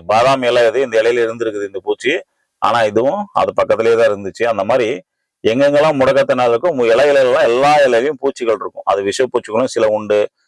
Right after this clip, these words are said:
சிலந்திகளும் சில உண்டு. So அதனால நீங்க சுத்தமா கழுவிக்கணும். மூணு டைம், நாலு டைம், அஞ்சு டைம் நாங்க கழுவி எடுத்திருக்கோம். கழுவி எடுத்துட்டு துண்டு, துண்டு, துண்டு துண்டா முதல்ல வெட்டிக்கிறோம். அந்த வெட்டுறதுக்கு, வெட்டிட்டு போடுறதுக்கான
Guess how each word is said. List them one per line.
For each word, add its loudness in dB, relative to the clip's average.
சிலந்திகளும் 0
சில 0
உண்டு. -4
So -2
அதனால 0
நீங்க -4
சுத்தமா -2
கழுவிக்கணும். 0
மூணு 0
டைம், 2
நாலு 2
டைம், 2
அஞ்சு -2
டைம் 0
நாங்க -2
கழுவி 2
எடுத்திருக்கோம். -6
கழுவி 0
எடுத்துட்டு -2
துண்டு, -2
துண்டு, -2
துண்டு -2
துண்டா 2
முதல்ல 2
வெட்டிக்கிறோம். -4
அந்த -2
வெட்டுறதுக்கு, -2
வெட்டிட்டு -2
போடுறதுக்கான 0